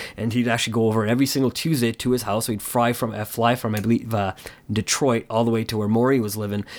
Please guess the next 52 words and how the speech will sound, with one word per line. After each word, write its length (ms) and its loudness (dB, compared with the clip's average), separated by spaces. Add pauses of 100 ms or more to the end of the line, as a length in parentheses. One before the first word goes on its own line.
(120)
And 120 2
it's 80 2
actually 220 2
an 80 2
old, 340 2
um, 360 4 (480)
uh, 260 -6
interview 320 2
you 100 4
can 120 2
actually 240 0
find 480 2
on 280 -2
YouTube, 400 0
uh, 400 -2
with 180 -2
Ted 200 0
Koppel, 340 0
right? 220 0
And, 160 0 (240)
and 160 2
even 280 4
with, 260 0
with 260 0
that 200 2
interview, 340 2
Ted 220 0
Koppel 340 2
is 80 -2
known 200 4
as, 80 0
you 80 2
know, 140 2
the, 200 0 (280)
the, 200 -4
the 120 -12
professional, 760 2
not 260 2
gonna 180 2
cry, 380 0
but 140 -2
he 100 -2
even 220 2
made 160 0
him 180 0
cry 240 -2
and 100 -4
kinda 160 -10
break 280 -2
down 280 0
and 120 -2
really 260 4